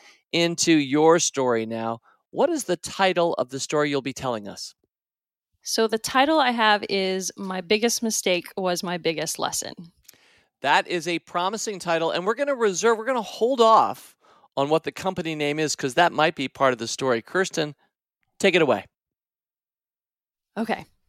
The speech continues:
Speaker 2: Once upon a time, the year was twenty fourteen.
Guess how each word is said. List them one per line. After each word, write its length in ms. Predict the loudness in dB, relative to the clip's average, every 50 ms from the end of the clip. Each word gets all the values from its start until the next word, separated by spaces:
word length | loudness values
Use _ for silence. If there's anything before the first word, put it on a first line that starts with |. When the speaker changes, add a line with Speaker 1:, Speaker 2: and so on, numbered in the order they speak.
| _ _ _ _ -2
Speaker 2:
Once 340 | 2 4 4 4 4 0 -4
upon 240 | -4 -2 0 0
a 60 | 0 0
time, 560 | -2 0 0 2 2 2 0 0 -2 -4 -6 _ _ _ _ _ _ _ _ _
the 100 | -2 -2
year 340 | 0 0 2 4 6 6 6
was 200 | 6 4 2 0
twenty 300 | -2 -2 -2 -2 -2 -4
fourteen. 680 | -4 -2 -4 -2 -2 -4 -6 -6 -6 -8 -8 -10